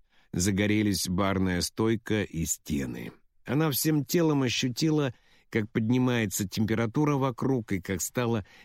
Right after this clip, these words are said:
недоставать кислорода. "Я их задержу, вы успеете уйти",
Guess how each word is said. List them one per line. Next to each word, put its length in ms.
недоставать 800
кислорода. 800
"Я 240
их 120
задержу, 680
вы 220
успеете 600
уйти", 580